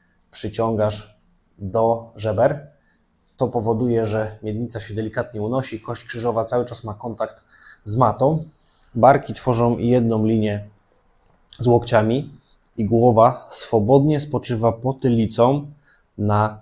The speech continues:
podłodze. Nie jest ani zadarta, ani opuszczona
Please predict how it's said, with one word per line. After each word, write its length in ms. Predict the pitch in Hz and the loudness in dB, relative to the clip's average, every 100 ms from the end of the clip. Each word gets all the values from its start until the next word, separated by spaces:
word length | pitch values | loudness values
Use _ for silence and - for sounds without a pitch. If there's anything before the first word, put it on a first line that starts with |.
| _ | _
podłodze. 520 | 113 107 104 104 98 - | -2 0 0 0 -4 -8
Nie 160 | 135 143 | -4 0
jest 280 | 135 131 - | 0 -4 -6
ani 200 | 127 127 | -2 0
zadarta, 680 | 123 120 123 120 123 104 - _ _ _ _ | 0 2 2 2 0 0 -6 _ _ _ _
ani 240 | 107 107 107 | -4 -2 -2
opuszczona 600 | 104 104 - 110 98 | -4 -6 -2 -2 -2